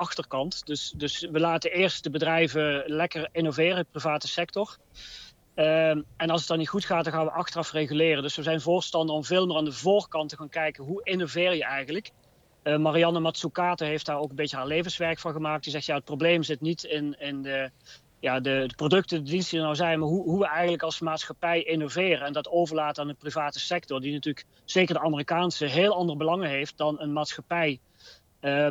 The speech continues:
dus we zijn voorstander, en daar ging het congres vandaag ook over, hè. Dus we hebben in Nederland sinds negentien zevenenvijftig recht op schoon water. Waarom hebben we geen recht op schone data? Hè, data die klopt, waar consensus over is, die je niet achteraf kunt aanpassen.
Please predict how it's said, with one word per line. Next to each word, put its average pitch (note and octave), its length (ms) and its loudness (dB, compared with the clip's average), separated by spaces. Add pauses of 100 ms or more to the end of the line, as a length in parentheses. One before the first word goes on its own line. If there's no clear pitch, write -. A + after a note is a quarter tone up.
(100)
dus D#3+ 160 -2
we E3+ 80 2
zijn E3 180 4
voorstander, E3+ 800 2
en D#3 160 -6
daar D#3 120 -2
ging E3 140 -2
het D#3 80 -4
congres D#3 420 -4
vandaag D3 280 -2
ook C3 140 -10
over, D3 240 0
hè. D#3 60 -2
Dus D#3 160 -6
we E3 60 -2
hebben D#3+ 200 2
in D#3+ 80 2
Nederland E3 600 4 (400)
sinds - 280 0
negentien E3 300 2
zevenenvijftig D#3+ 760 0
recht D#3+ 460 -4
op D#3+ 260 2
schoon D#3 400 2
water. E3+ 540 -2 (500)
Waarom D#3 520 2
hebben D3+ 260 -4
we D3+ 80 -2
geen D#3 140 -4
recht D3 220 -4
op D3+ 80 -10
schone C#3+ 380 -2
data? C3+ 520 -4
Hè, D3+ 120 -4
data D3+ 320 0
die C3+ 100 -4
klopt, F3 320 0
waar D3+ 160 -2
consensus E3+ 480 -2
over E3+ 220 0
is, G3 200 0
die D3 140 2
je D3 60 2
niet E3 260 0
achteraf D3 400 -4
kunt C3 180 -8
aanpassen. F3 600 -2